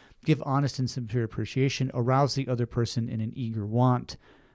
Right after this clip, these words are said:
Six ways to make people like you. Become genuinely interested in other people. That's true. Smile. Um,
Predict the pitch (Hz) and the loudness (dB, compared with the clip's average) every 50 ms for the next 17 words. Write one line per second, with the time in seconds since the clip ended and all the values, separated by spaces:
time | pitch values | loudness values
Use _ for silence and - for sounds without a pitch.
0 | _ _ - - - 151 - - 143 135 123 - - - 113 107 110 110 107 107 | _ _ -8 -2 -2 0 2 4 4 4 2 2 -2 -2 0 0 0 -2 -2 0
1 | 117 120 113 - 123 - - 120 117 113 - 120 120 120 - 123 - - 139 131 | -2 -2 -2 -4 -6 -4 -2 -2 -2 -2 -2 -2 -2 -2 -2 -6 0 0 2 2
2 | 127 113 113 143 147 147 143 143 143 143 135 131 - - 135 131 131 127 127 - | 2 6 8 8 8 8 4 2 0 -2 -4 -6 -6 -6 -4 -4 -4 -4 -2 -2
3 | 165 156 127 110 101 117 113 - - - - 147 151 175 185 - - - - 120 | -2 0 0 -2 0 -2 -2 -2 -6 -2 0 2 2 2 0 -4 -4 2 6 6
4 | 127 147 175 214 220 - _ - - - - - - _ _ _ _ _ - - | 8 8 6 2 -2 -6 _ -20 -20 -20 -20 -20 -20 _ _ _ _ _ 0 2
5 | 123 120 120 117 123 | 2 2 2 0 -2